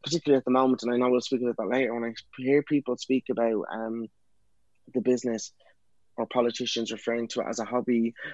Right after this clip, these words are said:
or, um, when I hear about people referring to it simply as, um, non-essential, um, I,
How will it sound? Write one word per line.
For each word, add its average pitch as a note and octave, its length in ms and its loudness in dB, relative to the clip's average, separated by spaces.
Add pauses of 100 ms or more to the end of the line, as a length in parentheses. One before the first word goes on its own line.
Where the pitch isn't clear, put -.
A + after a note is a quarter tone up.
(200)
or, A2 280 4 (300)
um, A2+ 680 -4
when A2+ 180 -6
I A2+ 100 -4
hear A#2+ 200 2
about A2+ 220 0
people A#2 280 -4
referring A2+ 500 -2
to A#2 120 0
it - 140 -2
simply A2+ 420 -2
as, G#2+ 240 -4
um, A2+ 300 -4 (420)
non-essential, A#2 1080 0 (420)
um, G#2 640 -4 (720)
I, A#2+ 140 0